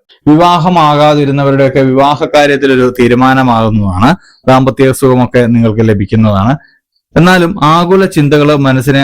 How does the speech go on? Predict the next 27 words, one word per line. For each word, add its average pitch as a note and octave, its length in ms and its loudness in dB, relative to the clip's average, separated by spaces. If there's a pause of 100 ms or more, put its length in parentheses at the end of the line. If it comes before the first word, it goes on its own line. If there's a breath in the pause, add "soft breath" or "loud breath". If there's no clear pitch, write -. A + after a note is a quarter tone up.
(120)
അലട്ടിക്കൊണ്ടിരിക്കുന്നുണ്ട്. A#2 960 0 (480 loud breath)
ഭൂമി E3 460 2
ഇടപാടുകളിലൊക്കെ D#3 960 0
നിങ്ങൾക്ക് C#3 320 0 (220)
നഷ്ടമുണ്ടാവാനുള്ള C3+ 1040 0
ഒരു B2+ 180 0 (160)
സാധ്യതയുണ്ട്. A#2 680 0 (600 loud breath)
അതുകൊണ്ട് D3+ 400 2
തന്നെ D3+ 240 0
നിങ്ങൾ C#3+ 260 0
ആ C#3+ 200 2
സമയത്തൊന്ന് C#3 540 -2 (140)
ശ്രദ്ധിക്കേണ്ടതുണ്ട്. B2 760 0
ഷെയർ C#3 200 0
ബിസിനസ്സിലും C#3+ 600 -2
പ്രതീക്ഷിച്ച B2 520 -2
ലാഭം B2 520 0 (440 soft breath)
കാണുന്നില്ല. A#2 500 0
അതുകൊണ്ട് C3+ 360 0
ഈ D#3 100 2
രണ്ട് C#3+ 240 0 (100)
കാര്യങ്ങൾ C3 420 0 (160)
നിങ്ങൾ B2 180 0
പ്രത്യേകം B2+ 500 -2
ശ്രദ്ധിക്കണം. A2+ 460 -2
ഈ B2 120 -4
സമയത്ത് B2+ 320 0